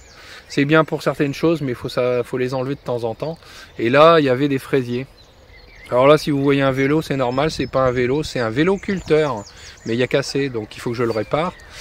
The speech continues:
Donc, mais vous voyez, j'avais mis, euh, j'avais mis entre autres des, des pieds de fraises, mais ils sont sortis, euh, de la bâche. Donc eux, je vais les déplanter, je vais les mettre en jardinière.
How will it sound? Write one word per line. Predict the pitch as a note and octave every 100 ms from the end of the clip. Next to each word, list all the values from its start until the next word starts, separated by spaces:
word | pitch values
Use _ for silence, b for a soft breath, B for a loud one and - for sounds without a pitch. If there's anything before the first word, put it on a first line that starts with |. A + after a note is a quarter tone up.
| B B
Donc, | C#3 C#3
mais | D3+
vous | C#3+ D3+
voyez, | D#3 E3+ F#3+
j'avais | D#3+ C#3+ C#3+
mis, | D#3 E3 E3
euh, | B2+ A#2+ - - B B B B
j'avais | - C3 C#3
mis | D3 D#3+
entre | D3+ C#3+ D#3+
autres | D#3 - C3
des, | B2 B2 B2 A#2+ A#2+ A#2+ B2 - B B B B
des | - - B2 C#3
pieds | E3
de | D3+
fraises, | - E3 F#3 C3+ A2+ - - - - -
mais | B2 B2 C3 C3 C3 C3
ils |
sont | B2 C3+
sortis, | - D3+ - - E3
euh, | B2+
de |
la | B2+
bâche. | B2 C3 E3 - A#2 G2+ B B B B B2
Donc | C3 -
eux, | D#3+ D#3+
je | C3
vais | B2+
les | B2
déplanter, | C3+ - C3 - B2+ C#3
je | B2+
vais | A#2+
les | B2
mettre | C#3 C#3
en | B2+
jardinière. | C3+ A#2+ A2+ A2+ A2 A2 B2